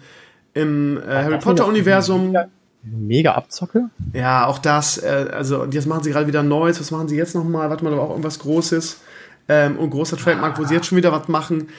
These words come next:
Speaker 1: Niantic kann es nicht irgendwie. Niantic hat den Vorteil, dass sie über, wie hieß es damals?
Speaker 2: Ingress.
Speaker 1: Ingress irgendwie halt die ganze Infrastruktur haben und das einfach von Spiel zu
Speaker 2: Ja.
Speaker 1: Spiel weiterreichen können. Das ist ja, ist jetzt wirklich ihr großer Vorteil.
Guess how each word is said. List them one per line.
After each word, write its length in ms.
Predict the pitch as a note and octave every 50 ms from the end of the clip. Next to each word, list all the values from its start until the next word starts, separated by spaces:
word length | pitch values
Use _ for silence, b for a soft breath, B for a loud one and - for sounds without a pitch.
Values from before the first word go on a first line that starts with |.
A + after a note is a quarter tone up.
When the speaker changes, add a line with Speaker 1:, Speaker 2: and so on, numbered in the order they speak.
| B B B B
Speaker 1:
Niantic 340 | - E3+ F#3 G#3+ A#3+ - A3+
kann 220 | - - A3+ B3
es 160 | B3 - - -
nicht 260 | C#3 B2 A#2+ - - -
irgendwie. 260 | C3 B2+ B2 B2 C3
Niantic 300 | C#3 D#3+ F3+ G3 G3+ F#3+
hat 80 | F#3 F#3
den 80 | F3+
Vorteil, 300 | E3+ F3 - G#3+ G#3+ G#3+
dass 160 | E3 F3+ F3 -
sie 80 | -
über, 580 | - - E3+ D#3 E3 D#3+ D#3 D#3 D#3 D#3+ D3+ C#3+
wie 60 | D#3+
hieß 180 | E3+ F#3 F3+ -
es 120 | - -
damals? 580 | - F3 E3+ E3+ F3 F3 F3 F3+ F3+ F3+ - -
Speaker 2:
Ingress. 640 | D#3+ D#3+ D#3+ C#3+ C#3+ C3+ - - - - - - - -
Speaker 1:
Ingress 440 | F#3+ G3+ G3 F#3+ F#3+ F#3+ F#3+ F#3+ -
irgendwie 360 | - F3 F3+ F3 E3 E3+ E3
halt 120 | E3+ E3+
die 40 | E3+ F3+
ganze 180 | F3 E3+ E3+
Infrastruktur 540 | F3 G#3+ A#3+ G#3 - F3 D3+ D#3+ - D3+ C#3
haben 320 | C#3 C3 B2+ D#3 F3+ F#3+
und 220 | E3 D3+ D#3 D3 D#3
das 240 | D#3 D#3 - - -
einfach 180 | - D#3+ D3
von 140 | - E3 E3
Spiel 200 | D#3+ - G3 F#3+
zu 60 | -
Speaker 2:
Ja. 60 | D3+ C#3
Speaker 1:
Spiel 140 | C#3 F3+ -
weiterreichen 480 | F3 F#3+ F#3+ F3+ C3 B2 C3 C3 C3+
können. 160 | C3+ D3 C#3
Das 140 | C#3+ D#3 D3
ist 40 | -
ja, 120 | E3 -
ist 220 | - - C#3+ C#3 -
jetzt 160 | D3 - -
wirklich 220 | F3 D#3+ F3 E3+
ihr 80 | D3+ D3
großer 260 | C3+ D#3+ E3+ - D#3
Vorteil. 500 | C#3 - F3 F#3+ F#3 - C3 - E3 F#3